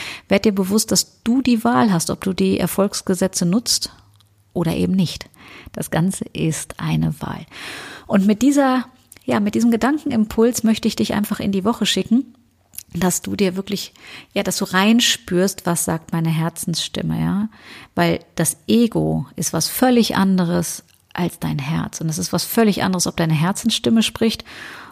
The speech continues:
oder ob deine Ich will das aber durchkriegen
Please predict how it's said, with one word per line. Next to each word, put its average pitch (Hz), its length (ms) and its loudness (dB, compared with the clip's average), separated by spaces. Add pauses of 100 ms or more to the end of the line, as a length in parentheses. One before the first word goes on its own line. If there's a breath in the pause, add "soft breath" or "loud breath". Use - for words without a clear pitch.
(100)
oder 160 340 -4
ob - 160 -8
deine 147 280 -4
Ich 170 360 -2
will 185 220 -4 (180)
das - 180 -2
aber - 420 -6
durchkriegen 160 1040 -2